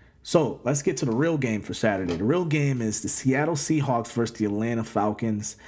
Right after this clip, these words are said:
This is a revenge game for the Falcons because earlier in the year, they were robbed of a game against the Seahawks over at Seattle, where Richard Sherman got away with a hold on Julio Jones and yada, yada, yada.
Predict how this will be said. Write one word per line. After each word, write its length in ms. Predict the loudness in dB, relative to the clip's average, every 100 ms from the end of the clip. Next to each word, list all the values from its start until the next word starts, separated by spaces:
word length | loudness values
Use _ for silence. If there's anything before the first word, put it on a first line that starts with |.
| -18 0
This 180 | 0 2
is 100 | 0
a 60 |
revenge 640 | 2 0 2 0 0 0 0
game 240 | 0 -2
for 100 | -2
the 80 | -2
Falcons 540 | 2 2 2 -2 -2
because 420 | -2 0 0 0
earlier 320 | 0 0 2 0
in 80 |
the 60 | 0
year, 400 | 0 2 0 0
they 380 | 0 2 0 -2 -18 -20 -20 _ -2
were 140 | 0
robbed 500 | 2 2 4 2 -2 -8 -4
of 180 | 0 0
a 60 | 0
game 480 | 0 0 0 -2 -4 -2
against 240 | 0 0
the 60 | 0
Seahawks 520 | 0 2 0 0 0
over 580 | 0 0 0 0 -2 -6
at 260 | -2 -2 -2
Seattle, 600 | -2 0 0 0 -4 -10 -14 -2
where 300 | 0 0 -2
Richard 300 | -2 -2 0
Sherman 280 | 0 0 2
got 140 | 2
away 220 | 2 2
with 120 | 0 -2
a 60 |
hold 440 | 2 2 4 2 0
on 100 | 0
Julio 280 | 0 0 0
Jones 720 | 0 0 0 0 0 0 0
and 160 | 2
yada, 220 | 0 2
yada, 220 | 0 0 -2
yada. 280 | -4 -8